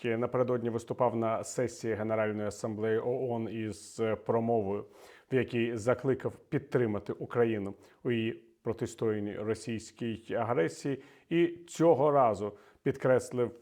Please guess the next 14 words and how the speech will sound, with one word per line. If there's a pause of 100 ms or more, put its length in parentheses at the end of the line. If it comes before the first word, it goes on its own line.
(220)
що
жодна
нація
не
зможе
почуватися
безпечною
у
світі, (340)
доки
Росія (160)
намагається
захопити
Україну.